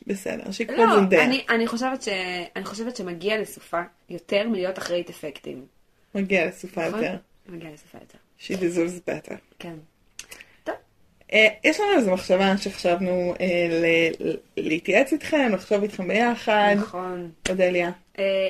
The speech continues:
Speaker 2: האמת שפשוט, אה, יש עכשיו, אה, הגשות לכנס אייקון,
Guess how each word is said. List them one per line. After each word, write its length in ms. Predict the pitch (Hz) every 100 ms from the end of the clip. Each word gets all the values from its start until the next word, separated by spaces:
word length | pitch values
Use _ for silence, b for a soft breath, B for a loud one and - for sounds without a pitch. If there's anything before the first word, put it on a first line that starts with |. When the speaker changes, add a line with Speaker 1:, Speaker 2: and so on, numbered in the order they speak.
| -
Speaker 2:
האמת 340 | 185 202 220
שפשוט, 480 | 480 - 214 220 226
אה, 60 | 269 226 196
יש 80 | 202
עכשיו, 300 | 254 - 180 170
אה, 120 | 175 170
הגשות 420 | 175 175 - 185
לכנס 440 | 190 180 175 170 -
אייקון, 380 | 165 160 165 247